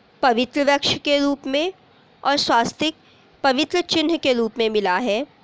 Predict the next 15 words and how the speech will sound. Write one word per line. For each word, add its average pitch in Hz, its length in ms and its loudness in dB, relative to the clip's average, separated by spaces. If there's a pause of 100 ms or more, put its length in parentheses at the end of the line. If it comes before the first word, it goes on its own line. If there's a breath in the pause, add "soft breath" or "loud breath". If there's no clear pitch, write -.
(460 loud breath)
चलिए 311 260 2
बात 269 280 0
करते 277 280 0
हैं 339 160 0
कला 214 300 0
की। 220 340 -8 (680 soft breath)
कला 311 240 2
की 453 200 2
बात 254 280 0
करें 233 300 0
तो - 140 -4
इस 339 200 0
सभ्यता 254 500 0
में 240 160 0
एक 294 220 -2